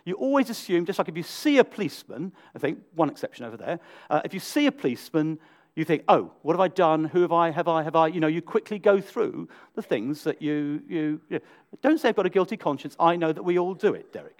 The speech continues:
I think we all do it. We all think, "Is that me?" And, uh,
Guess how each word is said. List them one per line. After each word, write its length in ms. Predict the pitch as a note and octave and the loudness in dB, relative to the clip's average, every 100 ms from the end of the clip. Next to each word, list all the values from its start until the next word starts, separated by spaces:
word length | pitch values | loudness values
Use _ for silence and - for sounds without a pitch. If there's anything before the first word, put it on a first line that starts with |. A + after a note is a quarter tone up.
| - | -6
I 120 | C3+ | -6
think 160 | C#3+ - | -4 -8
we 120 | C#3+ | -4
all 200 | F#3 F#3+ | 0 0
do 100 | F3 | 0
it. 120 | - - | -6 -8
We 100 | C3 | -4
all 240 | D3 C3+ - - | -4 -6 -10 -6
think, 240 | E3 D#3 _ - - | -6 -6 _ -20 -2
"Is 180 | D#3+ C3+ | -2 0
that 180 | B2 B2+ | -2 0
me?" 200 | E3 - _ _ - - - | -2 -2 _ _ -20 -20 -4
And, 280 | E3 D#3 C#3+ | 2 2 4
uh, 100 | D3 | 0